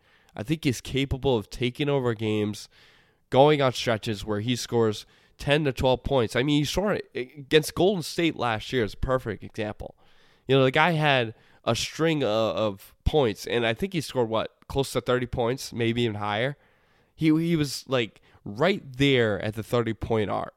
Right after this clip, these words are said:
mark, and he made his presence known in that game. And it will be important for him to get these other guys involved through his ability to shoot the ball and get to the hoop.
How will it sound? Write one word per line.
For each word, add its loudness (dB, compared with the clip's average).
mark, -6
and 2
he 6
made 0
his 0
presence -2
known 2
in -2
that -6
game. -2
And 8
it 10
will 8
be 0
important 0
for 0
him -2
to -8
get -4
these -6
other 0
guys 0
involved -2
through 6
his 2
ability 0
to -8
shoot -4
the -8
ball -2
and -12
get -2
to -8
the -6
hoop. -8